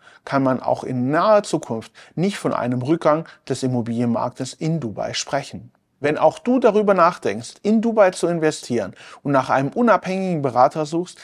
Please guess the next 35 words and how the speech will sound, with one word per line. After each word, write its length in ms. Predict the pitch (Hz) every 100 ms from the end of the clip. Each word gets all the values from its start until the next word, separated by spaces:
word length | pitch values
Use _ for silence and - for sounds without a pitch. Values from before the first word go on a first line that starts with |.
| - -
der 100 | 143
dich 160 | 156
im 100 | 165
gesamten 540 | 147 143 185 233 233 220
Kaufprozess 720 | - 226 - - 165 147 156
begleitet, 600 | - 131 127 120 117 - _ _ _
bist 320 | 123 - -
du 180 | 214 196
hier 400 | 139 151 156 143
genau 280 | 151 143 147
richtig. 600 | 127 - - - - _ _
Mein 280 | 143 165 180
Name 260 | 151 139 139
ist 220 | 131 -
Eugen 260 | 127 120 113
Zimbelmann 560 | - 180 208 208 233 - - -
und 100 | 151
als 180 | -
erfahrener 500 | 160 - 190 220 226
Immobilieninvestor 920 | 226 202 185 185 143 - - - 123 - _ _ -
und 220 | 233 247
unabhängiger 680 | 196 190 180 180 165 156
Berater 560 | 143 131 123 107 120 - _ _
habe 160 | - 131
ich 120 | 127
bereits 380 | - 120 123 -
vielen 360 | - 208 226
dabei 260 | 147 120 117
geholfen, 600 | 120 113 113 151 - 202 -
eine 300 | 143 147 120
Immobilie 600 | 127 127 160 220 220 202
in 200 | - 135
Dubai 280 | 131 120 110
zu 180 | -
finden, 540 | 117 - 131 147 170